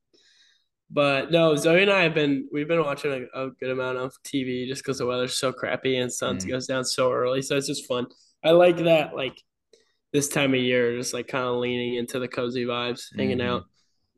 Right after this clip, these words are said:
Speaker 1: But, um, no, this week's been what, it's been, it's been pretty wild. We, uh, yeah, hit the ground running work-wise. Um, and yeah, man, the life of sales is like a roller coaster.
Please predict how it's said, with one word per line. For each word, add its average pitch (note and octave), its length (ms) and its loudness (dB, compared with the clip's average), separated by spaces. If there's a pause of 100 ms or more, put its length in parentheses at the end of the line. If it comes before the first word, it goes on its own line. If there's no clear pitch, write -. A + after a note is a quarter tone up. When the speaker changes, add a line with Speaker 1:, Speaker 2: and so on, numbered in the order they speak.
(320)
Speaker 1:
But, B2+ 480 -2 (280)
um, C3+ 580 -8 (920)
no, C3+ 240 4
this C3+ 180 2
week's D3 160 2
been C#3 180 2
what, C3 240 0 (380)
it's D3+ 200 -4
been, F3 380 0 (440)
it's D#3 100 -4
been F#3 160 4
pretty F3 240 4
wild. B2+ 500 0
We, C#3+ 440 -2
uh, B2 500 -10 (480)
yeah, B2 380 -2 (100)
hit C#3+ 160 -6
the C#3+ 100 -2
ground B2+ 300 0
running B2 460 0 (680)
work-wise. B2 1120 -4
Um, B2 680 -6 (1500)
and B2 320 0
yeah, C3 200 2
man, B2 240 2
the C#3 100 0
life D#3+ 260 2
of E3+ 120 0
sales C#3 360 0
is C#3+ 120 -6
like C3 140 -6
a B2 60 -2
roller A#2+ 280 -4
coaster. A2+ 500 -8